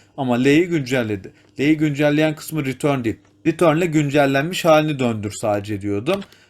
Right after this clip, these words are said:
Ama burada sadece sıfırıncı indeksindeki elemanını A ile değiştir dediğin zaman da oluyor. Bu return'ın o değiştirmeye bir katkısı yok. Diyelim ki elimde bir, iki, üç diye listesi var.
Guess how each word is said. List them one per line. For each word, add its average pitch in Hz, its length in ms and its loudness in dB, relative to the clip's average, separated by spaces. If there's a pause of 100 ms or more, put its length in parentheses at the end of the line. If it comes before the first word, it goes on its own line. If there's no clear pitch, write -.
(140)
Ama 131 340 -2
burada 151 460 2 (120)
sadece 139 760 0 (380)
sıfırıncı 127 720 -2 (100)
indeksindeki 120 720 -4
elemanını 117 420 -2
A 139 220 2
ile 117 200 -4
değiştir 113 420 -4
dediğin 120 280 -4
zaman 104 440 -6
da - 220 0 (500)
oluyor. 127 300 -4 (380)
Bu 131 120 -6
return'ın 143 580 -2 (120)
o 123 160 -8
değiştirmeye 113 560 -2
bir 123 40 -10
katkısı - 500 -6
yok. 92 300 -6 (300)
Diyelim 196 400 2
ki 214 380 -2
elimde 156 540 -2
bir, 165 120 2
iki, 143 160 -6
üç 151 180 -2
diye 156 140 0
listesi 143 400 -4
var. 165 200 2